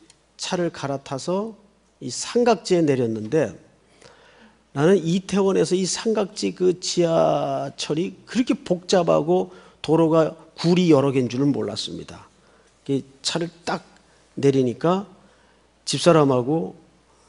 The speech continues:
딸내미가 혹시 또 내려가지고 다른 데로 셀까 봐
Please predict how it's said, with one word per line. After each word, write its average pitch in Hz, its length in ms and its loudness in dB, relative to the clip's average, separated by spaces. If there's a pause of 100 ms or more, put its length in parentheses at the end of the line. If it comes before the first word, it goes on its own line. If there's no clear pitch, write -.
(1040)
딸내미가 147 680 2 (1120)
혹시 247 300 0
또 220 120 8
내려가지고 160 500 6
다른 139 260 0
데로 151 160 2
셀까 147 440 -2
봐 117 300 2